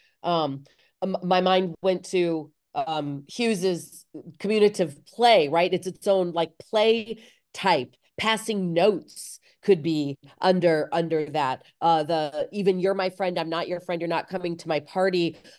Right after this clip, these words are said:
The verbal banter back and forth that, that adults might jump in and stop because they think it's arguing, but really it's kids playing with the language. So I, I really, I really like how, how you've, uh,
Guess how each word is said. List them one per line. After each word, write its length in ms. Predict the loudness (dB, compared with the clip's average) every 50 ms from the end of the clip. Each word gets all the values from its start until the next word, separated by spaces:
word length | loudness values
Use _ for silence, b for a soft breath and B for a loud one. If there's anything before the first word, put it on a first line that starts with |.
| B
The 100 | -4 -2
verbal 360 | 2 4 4 4 6 4 2
banter 720 | 2 2 2 2 4 2 0 -2 -6 -6 -2 -2 0 0 -2
back 320 | -2 -2 -2 -2 -2 -4
and 120 | -6 -8 -4
forth 280 | -2 -2 -2 -2 -2 -4
that, 240 | -4 -4 -4 -4
that 140 | -6 -2 -2
adults 400 | -2 -2 0 0 0 0 -2 -4
might 280 | -4 -2 -2 -4 -6 -8
jump 300 | -4 -2 -2 -2 0 0
in 80 | 0
and 140 | 0 -2 -4
stop 360 | -6 -8 -4 0 0 0 0
because 360 | -2 -8 -10 -6 -8 -8 -4 -4
they 100 | -4 -4
think 180 | -4 -4 -4
it's 160 | -4 -4 -4 -4 0
arguing, 760 | 2 2 2 2 0 0 0 0 2 2 0 -2 -4 -6 B B B B 0
but 180 | 0 0 2
really 460 | 4 4 4 4 4 2 -2 -2 0 -2
it's 180 | -4 -4 -6
kids 440 | -8 -2 0 0 0 0 -4 -12 -16 b b b _ _
playing 640 | -10 0 2 4 4 4 4 4 2 2 2 0 0
with 220 | 2 2 2 2 0 _ _ _ _ _ _ _ _ _
the 140 | -4 -4 -4
language. 520 | -2 -2 -2 -2 -2 -2 -2 -4 -4 -6 _
So 200 | -16 -8 -4 -4
I, 280 | 0 2 4 4 4 4
I 120 | 4 2 2
really, 760 | 2 2 2 0 2 2 0 -2 -2 -6 -6 -6 -10 -12 _ _ _ _ _ _
I 100 | -2 0
really 500 | 0 2 4 4 4 4 2 0 0 2
like 220 | 4 4 2 2 0
how, 280 | 0 0 0 0 -2 -6
how 160 | -4 -4 -4 -2
you've, 360 | -2 -4 -6 -6 -8 -8 -6 -4
uh, 260 | -2 -2 -2 -4